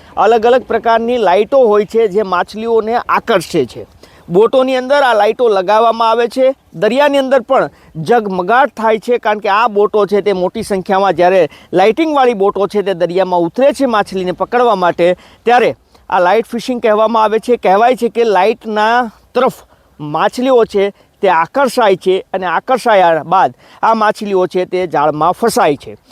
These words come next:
તો આ ત્રણ પ્રકારના ફિશિંગ છે. લાઇન ફિશિંગ મતલબ કે પેરા ફિશિંગ, લાઇટ ફિશિંગ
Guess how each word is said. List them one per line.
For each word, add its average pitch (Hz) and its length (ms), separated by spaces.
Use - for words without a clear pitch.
તો 240 60
આ 262 120
ત્રણ 262 280
પ્રકારના 277 580
ફિશિંગ 277 420
છે. 277 220
લાઇન 214 300
ફિશિંગ 254 400
મતલબ 214 220
કે 214 140
પેરા 214 320
ફિશિંગ, 233 480
લાઇટ 175 380
ફિશિંગ 262 480